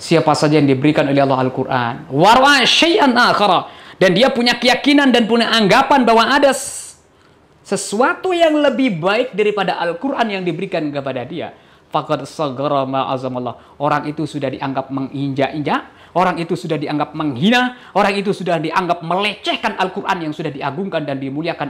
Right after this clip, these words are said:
oleh Allah Subhanahu wa Taala. Al-Quran itu la yamassuhu illal mutahharun, sekedar dipegang pun tidak boleh kecuali orang-orang yang suci.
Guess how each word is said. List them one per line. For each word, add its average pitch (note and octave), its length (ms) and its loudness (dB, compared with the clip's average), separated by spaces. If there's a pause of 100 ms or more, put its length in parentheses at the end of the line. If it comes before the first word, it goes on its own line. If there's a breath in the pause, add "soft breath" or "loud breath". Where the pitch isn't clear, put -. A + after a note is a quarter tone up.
oleh C3+ 80 -8
Allah B2 320 -10
Subhanahu A#2+ 480 -10
wa - 80 -20
Taala. - 200 -20 (1000 soft breath)
Al-Quran C#3 640 -2
itu C#3+ 160 -8
la C#3 240 -2
yamassuhu C3+ 480 -4
illal C3 240 -4
mutahharun, B2 480 -8
sekedar C3+ 320 -6
dipegang C#3 560 -4
pun D3+ 160 -6
tidak C3+ 240 -4
boleh C#3 240 -2
kecuali C3+ 320 -6
orang-orang B2 400 -6
yang A2+ 80 -14
suci. B2+ 320 -18